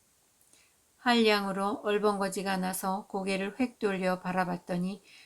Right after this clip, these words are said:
그때까지 울타리 위로 나와 있어야 할 점순이의 대가리가 어디 갔는지 보이지를 않는다. 그러다 돌아서서 오자면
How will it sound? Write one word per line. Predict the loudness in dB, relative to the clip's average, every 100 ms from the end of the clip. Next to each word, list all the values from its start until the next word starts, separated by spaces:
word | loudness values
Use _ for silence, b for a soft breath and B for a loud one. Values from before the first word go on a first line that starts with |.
| B
그때까지 | -2 2 2 2 0 4 4
울타리 | 4 0 0 0 0
위로 | -2 -2 -4
나와 | -2 2 2
있어야 | 0 -2 -2 -2 -2
할 | -2 -4 -8
점순이의 | -4 -2 0 -2 -2 -2
대가리가 | -2 -2 -2 0 0 0 B B B 0
어디 | 2 4
갔는지 | 2 0 -2 -4 -8 -2
보이지를 | -2 -2 -4 -2 -2
않는다. | 0 -2 -4 -8 -12 b b b b b
그러다 | -2 0 2 2 2
돌아서서 | 0 2 2 0 -2 -2
오자면 | -2 0 0 0 -2